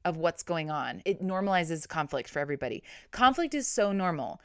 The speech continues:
It's so, so, so normal. It's so normal to have hard feelings in relationship. And I just grew up in a, a family that did not,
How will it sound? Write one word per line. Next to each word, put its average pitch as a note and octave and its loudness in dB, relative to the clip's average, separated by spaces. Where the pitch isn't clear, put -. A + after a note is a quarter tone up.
It's - 4
so, B3+ 6
so, A3+ 6
so A3 6
normal. F#3+ 4
It's F#3+ -2
so A3 4
normal G#3+ 4
to F#3+ -4
have F3+ 4
hard F#3+ 4
feelings F3 -2
in F#3 -6
relationship. F3 -2
And D#3 -6
I A3+ 8
just A#3+ -2
grew A3 8
up G3 8
in F3+ 4
a, D#3 2
a E3+ 2
family F3 -2
that D3+ 0
did D#3+ -4
not, D3+ 0